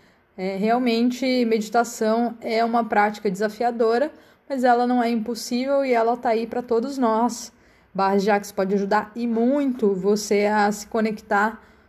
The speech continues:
com o estado da meditação, né, que é a onda alfa ali. É, barras de axis, ela te coloca nessa onda mais de, de calmaria, de centrado, de centralizado. Então, é, recomendo bastante que pra quem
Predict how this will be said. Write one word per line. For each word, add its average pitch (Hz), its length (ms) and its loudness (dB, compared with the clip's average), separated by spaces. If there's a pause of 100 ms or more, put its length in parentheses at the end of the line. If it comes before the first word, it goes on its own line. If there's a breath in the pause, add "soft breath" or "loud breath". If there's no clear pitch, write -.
(140 loud breath)
com 226 520 0
o 240 40 0
estado 226 420 0
da 220 120 0
meditação, 214 880 -2 (500)
né, 226 360 -2
que 247 100 -4
é 208 100 2
a 196 100 4
onda 208 280 2
alfa 202 560 2
ali. 208 300 -2 (540 soft breath)
É, 196 320 0
barras 214 300 2
de 214 60 0
axis, 220 220 0
ela 214 200 0
te 220 140 -12
coloca 226 600 2
nessa 208 360 -2
onda 202 460 0 (360 loud breath)
mais 202 440 0
de, 196 420 0
de 170 180 -6
calmaria, 220 1040 0
de 185 140 -2
centrado, 220 1160 0 (320 loud breath)
de 180 60 -12
centralizado. 190 1160 0
Então, 214 1000 0
é, 202 220 0
recomendo 208 440 2
bastante 226 480 0
que 233 80 -8
pra 220 180 0
quem 220 200 -2